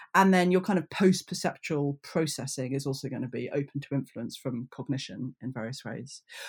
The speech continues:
But some of this process of kind of bias coming in, it can just be internal to the visual system. So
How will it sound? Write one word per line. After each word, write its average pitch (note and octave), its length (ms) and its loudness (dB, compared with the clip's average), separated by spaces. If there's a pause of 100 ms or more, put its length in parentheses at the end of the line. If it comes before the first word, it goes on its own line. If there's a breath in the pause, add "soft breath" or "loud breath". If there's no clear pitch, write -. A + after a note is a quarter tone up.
But A3+ 160 4
some F#4+ 280 6
of G#4+ 120 0
this A3+ 160 6
process A#3+ 480 2
of E3+ 140 -2
kind F3+ 180 0
of D3+ 140 -4
bias G#3+ 400 4
coming F#3 260 2
in, D3 320 4
it E3 140 0 (180)
can A#3 200 8
just D4 220 0
be C#4+ 140 4
internal A3+ 460 4
to F#3+ 120 -6
the F3+ 80 -2
visual F#3+ 260 0
system. - 560 -8 (360 loud breath)
So A#3 460 6